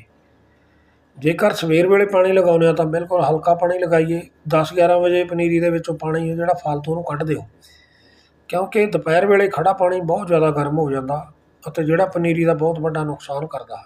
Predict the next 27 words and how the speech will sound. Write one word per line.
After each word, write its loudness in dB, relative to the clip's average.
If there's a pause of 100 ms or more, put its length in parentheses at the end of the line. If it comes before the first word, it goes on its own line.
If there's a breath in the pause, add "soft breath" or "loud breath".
(100)
ਇਸ -4
ਲਈ -2
ਦੁਪਹਿਰ 0
ਵੇਲੇ -2
ਕਦੇ 0
ਵੀ -2 (920 soft breath)
ਭਾਰਾ 2
ਪਾਣੀ 0
ਖੇਤ -2
ਦੇ 0
ਵਿੱਚ -4
ਖੜਾ -4
ਨਾ 0
ਹੋਣ -2
ਦਿਓ। -16 (500)
ਜੇਕਰ -2
ਪਾਣੀ 2
ਖੜਾ 2
ਵੀ 2
ਆ 4
ਤਾਂ 2
ਖੇਤ -2
ਦੇ -4
ਵਿੱਚੋਂ -4
ਪਾਣੀ -6 (120)
ਬਾਹਰ 2
ਕੱਢੋ, 0